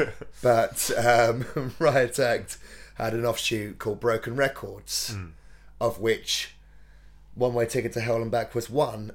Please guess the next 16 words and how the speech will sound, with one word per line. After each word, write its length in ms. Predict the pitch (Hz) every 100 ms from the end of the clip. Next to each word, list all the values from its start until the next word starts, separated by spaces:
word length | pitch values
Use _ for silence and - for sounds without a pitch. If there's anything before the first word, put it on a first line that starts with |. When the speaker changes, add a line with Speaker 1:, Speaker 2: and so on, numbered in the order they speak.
| -
Speaker 2:
And, 180 | 143 139
like, 500 | 139 131 - - - - - - - - - - - - -
this 520 | 165 175 - - - - - - - - - - -
flopped 960 | - - - 120 117 - - - - - - - -
Speaker 1:
Oh, 80 | 101
yeah. 160 | 90 80
Speaker 2:
massively, 920 | 104 113 120 - 113 - 107 101 92 -
which 180 | 113 101
is 100 | 98
why 220 | 104 107
it 100 | 101 101
was 140 | 92
there. 360 | 110 104 107 - 92
Speaker 1:
Yeah. 180 | 87 76 - - - -
Speaker 2:
It's 240 | 127 127 175
not, 320 | 208 214